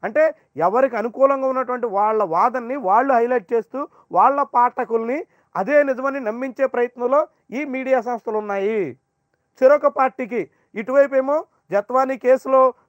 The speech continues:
దోషులుగా ఉన్నటువంటి వాళ్ళ తరపున వాదిస్తున్నటువంటి పి-, పిటి-, వాదనని వీళ్ళు వినిపిస్తుంటే, అటువైపు ప్రభుత్వం తరపున, పోలీసుల తరపున,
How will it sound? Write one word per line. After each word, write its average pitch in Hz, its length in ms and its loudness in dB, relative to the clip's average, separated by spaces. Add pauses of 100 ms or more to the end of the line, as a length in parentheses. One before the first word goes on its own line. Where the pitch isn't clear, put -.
దోషులుగా 254 500 2
ఉన్నటువంటి 254 520 0
వాళ్ళ 240 420 4 (320)
తరపున 240 300 -2
వాదిస్తున్నటువంటి 233 1080 -4 (300)
పి-, 208 220 -4
పిటి-, 226 400 -8 (100)
వాదనని 214 720 -2 (260)
వీళ్ళు 254 460 -2 (200)
వినిపిస్తుంటే, 247 680 -6 (340)
అటువైపు 302 600 0
ప్రభుత్వం 285 420 -2
తరపున, 240 280 -4
పోలీసుల 277 520 0
తరపున, 220 360 -6